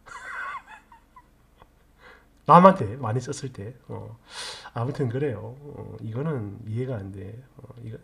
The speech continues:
만약에 제가 방금 말씀드렸던, 얘기했던 그런 문제가 있는 게 아니라면 이거는 같이 못 살 것 같은데.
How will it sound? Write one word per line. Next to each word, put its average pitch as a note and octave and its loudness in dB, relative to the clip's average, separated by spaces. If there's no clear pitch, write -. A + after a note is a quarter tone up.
만약에 B2 -6
제가 C#3 -4
방금 D#3 -2
말씀드렸던, C3 -6
얘기했던 A#2+ -6
그런 D3+ -2
문제가 A#2+ -2
있는 B2 -4
게 E3 -4
아니라면 A#2+ -8
이거는 D#3 -8
같이 C#3 -12
못 G2 -8
살 F#3+ -12
것 G3+ -2
같은데. A2 -8